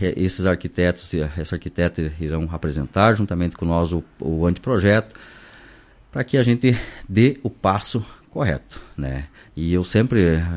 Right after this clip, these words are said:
nas nossas reuniões, a-, algo que a gente fala, o pessoal até diz, "Mas, Gilberto, por que se, se incomodar tanto, né?" Digo, "Gente, é da seguinte forma, <laughs> ah,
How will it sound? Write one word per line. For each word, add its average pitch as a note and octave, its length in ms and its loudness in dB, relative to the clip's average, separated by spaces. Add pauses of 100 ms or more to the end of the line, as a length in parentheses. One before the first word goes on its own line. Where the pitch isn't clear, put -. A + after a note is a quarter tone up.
(160)
nas D#2+ 140 -2
nossas F#2 280 0
reuniões, F#2+ 640 4
a-, F2 40 -6
algo F2 420 0
que G2+ 80 -2
a F2+ 40 0
gente F#2 200 0
fala, F2+ 380 2
o D#2+ 40 -8
pessoal G2 280 0
até F#2+ 160 0
diz, F#2 180 -2
"Mas, F#2+ 140 0
Gilberto, A2+ 340 -2
por A#2 160 -4
que F3 160 -2
se, F#2 260 -4 (320)
se - 140 -4
incomodar A2 540 6
tanto, G#2 360 4
né?" E2+ 180 0 (280)
Digo, B2 160 -4
"Gente, C3+ 400 -2 (180)
é G2 140 -10
da G2 140 -10
seguinte G2+ 360 -4
forma, G#2 380 0 (200)
<laughs> - 220 -20
ah, E2+ 680 2